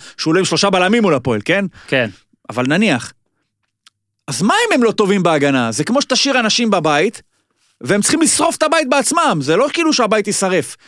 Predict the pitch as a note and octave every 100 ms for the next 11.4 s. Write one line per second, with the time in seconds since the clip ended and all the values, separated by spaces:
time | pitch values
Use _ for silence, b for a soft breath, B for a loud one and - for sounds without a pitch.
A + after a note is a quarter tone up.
0 | - G3 F#3+ F#3+ - B2+ G#2+ b b b
1 | - - D#4+ D4 - C#4+ C4+ A#3 A#3+ A3
2 | F#3 G3+ F3 F3+ F#3+ A3 G#3+ G#4+ G4+ G#4
3 | A3+ A#3+ A3+ B3 D4+ C#3+ B - E3+ -
4 | F3+ D#3 C3+ G#2+ - G#4 A#4+ G#4+ A#3+ F#3+
5 | - F#3+ E3+ F3 F3 D#3 D3 C3+ A2+ G#2
6 | b b b b b - - F4+ A4+ F4+
7 | C#4 A#3+ G#3 G3 F3+ F3 F#3+ F3+ E3 D#3
8 | C#3+ C3+ B2 C#3+ F#3 F3 G3+ A3 - F3
9 | E3 D3 C3+ C#3+ - E3 G3 F3 E3 F3+
10 | F3+ D#3+ D#3 D3 F3 A3 A3 D#3+ C#3+ G3+
11 | C#4 D#4 -